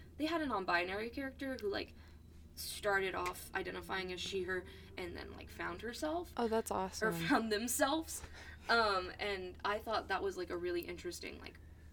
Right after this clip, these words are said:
Speaker 1: plot line, because not only did they explore being accepted, like, "Oh, you're accepted," but they also, like, explored, like, the people who don't get it. They had a boyfriend at the time, so the boyfriend's like, "Well, I'm not gay," and they're like, "Well, I'm not a man, but also
Speaker 2: Yeah.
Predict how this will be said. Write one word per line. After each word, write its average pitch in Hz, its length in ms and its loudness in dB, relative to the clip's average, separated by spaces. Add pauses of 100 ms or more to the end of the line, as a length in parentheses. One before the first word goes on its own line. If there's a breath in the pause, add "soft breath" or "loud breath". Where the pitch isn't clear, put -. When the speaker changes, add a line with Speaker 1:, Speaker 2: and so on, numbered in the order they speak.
(140 loud breath)
Speaker 1:
plot 185 260 -2
line, 175 160 -2
because 170 400 -4 (320 loud breath)
not 202 200 6
only 202 240 2
did 185 180 -2
they 180 100 6
explore 165 1040 2 (280)
being 180 320 2
accepted, 170 560 -2
like, 175 160 -2
"Oh, 302 160 6
you're 185 180 0
accepted," - 380 0
but - 80 -8
they - 80 -2
also, 202 320 2 (260)
like, 127 160 -4
explored, - 420 -4
like, 123 180 -8
the 185 80 -4
people 170 360 0
who 165 120 4
don't 170 300 -4
get 139 180 2
it. 123 200 2 (440 loud breath)
They 190 100 2
had - 140 2
a 180 40 -4
boyfriend 196 480 2
at 180 100 -2
the - 80 -14
time, 185 460 -4 (360 loud breath)
so 147 720 -2
the 180 80 -4
boyfriend's 185 380 -4
like, - 140 -8 (220)
"Well, 185 120 -4
I'm 175 100 0
not 175 180 -4
gay," 180 360 2 (120)
and 175 160 -4
they're 170 100 0
like, 170 220 -2
"Well, 180 100 -2
I'm 180 120 -2
not 180 120 0
a 175 40 -4
man, 175 420 2 (360 loud breath)
but - 160 2
also 175 600 4
Speaker 2:
Yeah. 185 60 0